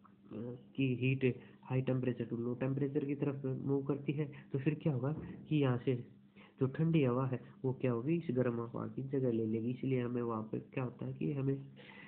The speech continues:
ठंड महसूस होती है दिन के वक्त। और जो हवा है वो समुंदर से धरती की तरफ चलती है, और जब रात को क्या होता है, रात को क्या होता है कि जो हमारी धरती है वो जल्दी गर्म हो जाती है और जल्दी ही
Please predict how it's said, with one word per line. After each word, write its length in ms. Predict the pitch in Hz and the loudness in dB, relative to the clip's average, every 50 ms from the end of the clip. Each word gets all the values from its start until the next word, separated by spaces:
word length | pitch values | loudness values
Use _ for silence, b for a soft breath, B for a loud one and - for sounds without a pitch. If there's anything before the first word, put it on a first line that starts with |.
| B B - | B B -4
ठंड 160 | 156 156 156 | -2 0 0
महसूस 480 | 147 139 120 113 110 - 135 139 135 - | 2 2 0 0 0 -2 -2 -4 -2 -2
होती 300 | 117 107 - - 113 110 | -4 -4 -4 -4 -4 -4
है 240 | - - 123 127 - - - 123 | -4 -4 -8 -10 -12 -12 -8 -4
दिन 220 | 117 127 127 123 | -2 -2 -2 -2
के 180 | 123 - 120 113 | -4 -4 -4 -4
वक्त। 260 | 117 113 113 - - B B B B B | -4 -6 -8 -10 -12 B B B B B
और 120 | 139 139 135 | 2 2 4
जो 220 | 143 147 139 B B B B B | 2 0 0 B B B B B
हवा 260 | 127 123 127 135 139 | 0 0 0 0 0
है 300 | 131 151 190 196 - - - - | 0 -2 -2 -2 -6 -10 -6 -2
वो 360 | 143 147 147 147 131 131 - - - - - - - - - - - - - _ _ - - - - - - - - | 2 4 4 4 2 0 -4 -10 -18 -20 -20 -20 -20 -20 -20 -20 -20 -20 -20 _ _ -20 -20 -20 -20 -20 -8 -2 0
समुंदर 380 | 139 143 139 139 143 143 151 147 147 - | 2 2 2 2 2 4 2 2 2 0
से 180 | 151 156 156 B B B B - | 0 0 0 B B B B -6
धरती 400 | 139 131 135 127 - - - 180 | -4 -2 -2 -2 -2 -2 -2 -2
की 100 | 156 139 | -2 -2
तरफ 200 | 131 - 127 123 127 - | -2 -2 -2 -2 -2 -2
चलती 260 | 123 113 110 107 117 117 | -4 -4 -4 -4 -4 -4
है, 100 | 131 135 | -2 0
और 220 | 127 135 131 131 | 0 2 2 2
जब 220 | 131 139 139 135 | 2 2 2 2
रात 340 | 135 127 135 151 165 165 - | 2 2 2 2 0 0 -2
को 220 | - - 160 156 147 | -2 0 0 0 0
क्या 200 | 151 - 147 143 | -2 -4 -2 -2
होता 220 | 131 135 - 135 | -2 -2 -2 -2
है, 80 | 135 135 | 0 0
रात 200 | 147 147 143 - | 0 -2 -2 -2
को 120 | 147 147 | -2 -2
क्या 120 | 143 143 139 | 0 0 -2
होता 160 | 135 135 147 | -2 -2 -2
है 60 | 139 | -4
कि 360 | 135 - - 156 151 147 - B B B B B B B 135 | -2 0 2 2 2 0 -2 B B B B B B B 0
जो 100 | 143 131 | 2 4
हमारी 180 | 139 135 135 | 6 4 4
धरती 300 | 131 131 127 131 - 151 | 4 4 2 0 0 0
है 40 | 151 | 0
वो 60 | 151 | 0
जल्दी 300 | 143 147 151 147 151 151 | 2 0 0 2 4 4
गर्म 200 | 135 131 127 131 | 4 4 2 2
हो 120 | 139 147 147 | 2 0 0
जाती 300 | 160 156 160 - 185 165 | 0 0 0 0 -2 0
है 160 | 180 190 175 | 0 0 0
और 340 | 160 160 151 135 123 - - - - B B B B B 139 | 2 2 0 0 -2 -4 -8 -18 -20 B B B B B 4
जल्दी 280 | 147 151 151 147 160 | 6 6 6 6 4
ही 140 | 156 170 | 2 2